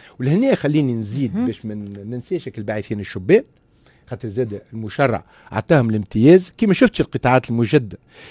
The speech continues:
Speaker 1: الباعثين الشبان الذين لا يتجاوز عمرهم أربعين سنة. لا
Speaker 2: أيوة.
Speaker 1: يتجاوز عمرهم أربعين سنة.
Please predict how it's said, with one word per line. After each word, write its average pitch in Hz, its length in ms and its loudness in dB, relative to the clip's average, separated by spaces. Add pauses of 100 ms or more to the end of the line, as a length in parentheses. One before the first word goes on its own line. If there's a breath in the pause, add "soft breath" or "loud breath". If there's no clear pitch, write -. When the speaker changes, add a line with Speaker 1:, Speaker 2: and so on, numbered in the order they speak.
(140 loud breath)
Speaker 1:
الباعثين 175 480 4
الشبان 190 600 6 (500 soft breath)
الذين 185 420 6
لا 180 260 6
يتجاوز 170 540 4
عمرهم 185 640 6 (600)
أربعين 151 500 4
سنة. 113 340 -4 (800)
لا - 80 -16
Speaker 2:
أيوة. 110 140 -2
Speaker 1:
يتجاوز 104 460 0
عمرهم 135 340 -4
أربعين 110 480 -8
سنة. 92 320 -18